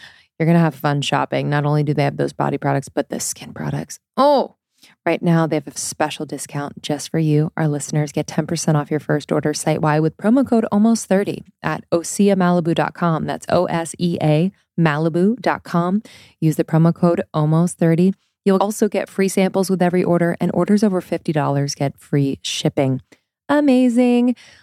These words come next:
One more time, osea malibu dot com, O S E A malibu dot com. You'll get ten percent off your first order site-wide when you use the promo code almost thirty. You'll get some free samples, and if you spend over fifty dollars, you'll get free shipping.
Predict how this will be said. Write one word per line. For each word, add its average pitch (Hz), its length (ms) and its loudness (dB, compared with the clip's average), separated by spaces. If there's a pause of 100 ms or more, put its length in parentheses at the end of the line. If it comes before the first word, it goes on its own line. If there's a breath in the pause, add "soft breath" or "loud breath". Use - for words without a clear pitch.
(140 loud breath)
One 165 160 0
more 190 120 2
time, 185 360 -2 (180)
osea 170 440 0
malibu 175 480 4
dot 165 200 -2
com, 196 320 0
O 160 140 0
S 151 340 -4
E 165 160 -2
A 147 220 0
malibu 147 480 0
dot 143 240 -2
com. 196 340 0 (300 loud breath)
You'll 190 140 4
get 196 200 -2
ten 220 220 0
percent 226 320 0
off 202 140 -4
your 185 100 -2
first 190 340 0
order 185 240 0
site-wide 170 600 0
when 165 180 2
you 160 100 2
use 196 360 4
the 185 80 0
promo 175 300 2
code 156 200 2
almost 143 400 -2
thirty. 190 380 4 (300 loud breath)
You'll 151 100 -6
get 160 160 -2
some 160 180 -4
free 170 160 2
samples, 208 560 2 (340 loud breath)
and 220 220 2
if 196 100 -4
you 190 100 -6
spend 151 280 -4
over 147 160 -6
fifty 147 300 -8
dollars, 151 480 -4
you'll - 140 -4
get - 200 -8 (140)
free 139 300 -2
shipping. - 500 -10